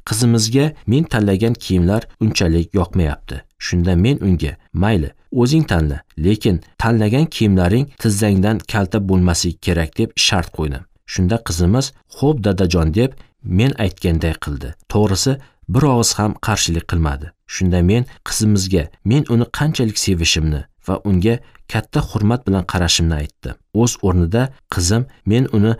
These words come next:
qanchalik himoyachisi ekanligimni his qildi. Azizlar, siz shu kiyinish masalasiga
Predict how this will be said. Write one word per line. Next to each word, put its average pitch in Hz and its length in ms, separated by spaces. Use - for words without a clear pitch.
qanchalik 135 520
himoyachisi 101 540
ekanligimni 85 720
his 85 180
qildi. 69 320
Azizlar, 78 460
siz - 280
shu - 220
kiyinish 117 500
masalasiga 92 640